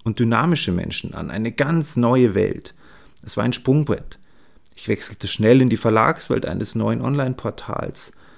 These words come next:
Nach dem Kundenberater im Werbebereich fand ich mich als Redakteur und kleiner kreativer Kopf eines neuen Online-Magazins wieder.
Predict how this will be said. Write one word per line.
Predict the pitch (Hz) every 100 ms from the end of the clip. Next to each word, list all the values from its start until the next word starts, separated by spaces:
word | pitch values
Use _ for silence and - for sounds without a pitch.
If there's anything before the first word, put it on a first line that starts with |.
| - - - -
Nach | -
dem | 95
Kundenberater | - 139 131 117 92 98 - 117
im | 101 107
Werbebereich | 127 135 120 101 101 107
fand | - 120 123
ich | 117
mich | 110
als | 110 -
Redakteur | 104 90 - - 139 151 151
und | 104
kleiner | - 123 143 175
kreativer | - 123 104 - 92 90
Kopf | - - - - - - -
eines | 85 90 -
neuen | 110 104 113 127
Online-Magazins | - 92 87 87 90 110 - 110 -
wieder. | - - -